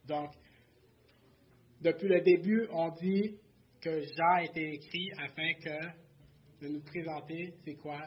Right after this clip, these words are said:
la vie éternelle. Et encore là, ce passage-là est clair. Donc, la volonté de Dieu pour chacune de nos vies, c'est quoi ? C'est qu'on ait la vie éternelle. Et comment il nous donne cette vie éternelle-là ? C'est en nous donnant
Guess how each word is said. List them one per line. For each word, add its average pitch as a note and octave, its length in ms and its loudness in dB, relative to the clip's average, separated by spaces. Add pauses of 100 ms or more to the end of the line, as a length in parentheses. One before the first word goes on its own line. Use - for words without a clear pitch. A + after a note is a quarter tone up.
(240)
la C#3 140 -10
vie C#3 160 -8
éternelle. B2+ 420 -14 (2000)
Et C#3 80 -10
encore D3+ 320 2
là, F#3 120 6
ce F3+ 80 -4
passage-là D#3 500 -2
est D3+ 140 2
clair. D3 320 -6
Donc, D#3 160 -6
la E3+ 140 8
volonté G3+ 360 6
de F#3 160 4 (100)
Dieu F#3+ 240 2
pour F#3 140 -12
chacune F3+ 380 -8
de F3 100 0
nos D3+ 220 -6
vies, D#3+ 320 -10 (640)
c'est D3+ 80 -6
quoi ? E3+ 340 4 (800)
C'est D#3+ 100 -6
qu'on D3 240 -6
ait D#3 100 -8
la D3 140 -4
vie C#3 220 -4
éternelle. C3 480 -10 (1120)
Et D#3+ 100 -4
comment G3+ 300 10
il G3+ 160 10
nous F3 60 8
donne F3+ 220 2
cette D#3 180 -4
vie E3+ 160 0
éternelle-là ? D#3+ 720 0 (200)
C'est E3+ 100 -6
en - 80 -4
nous D#3 140 -6
donnant D#3+ 360 -8